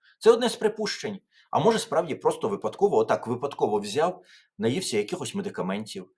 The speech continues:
помер, і три дні його не могли побачити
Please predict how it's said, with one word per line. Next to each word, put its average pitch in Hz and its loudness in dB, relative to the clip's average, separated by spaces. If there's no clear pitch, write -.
помер, 135 4
і 113 -8
три 165 2
дні 156 -4
його 117 -2
не 113 0
могли 110 0
побачити 98 -2